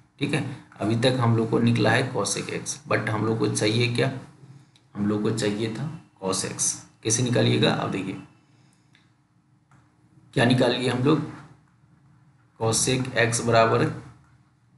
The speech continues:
a square plus one by two ए,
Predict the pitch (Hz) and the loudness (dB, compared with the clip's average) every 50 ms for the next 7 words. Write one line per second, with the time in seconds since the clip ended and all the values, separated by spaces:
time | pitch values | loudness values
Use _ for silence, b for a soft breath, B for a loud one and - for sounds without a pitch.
0 | _ _ _ _ _ - 113 113 113 113 - - - - 120 113 113 117 - - | _ _ _ _ _ -4 -2 0 0 0 -2 -4 -2 2 2 2 2 2 0 0
1 | 113 110 110 - - 107 110 110 113 113 156 180 175 180 - - - - - _ | 0 0 0 0 -2 -2 -2 0 2 2 2 2 2 -2 -6 -10 -16 -20 -20 _
2 | _ _ _ _ - - _ _ _ _ _ _ _ _ _ _ _ - 107 98 | _ _ _ _ -20 -20 _ _ _ _ _ _ _ _ _ _ _ -2 0 0
3 | 98 95 | 2 0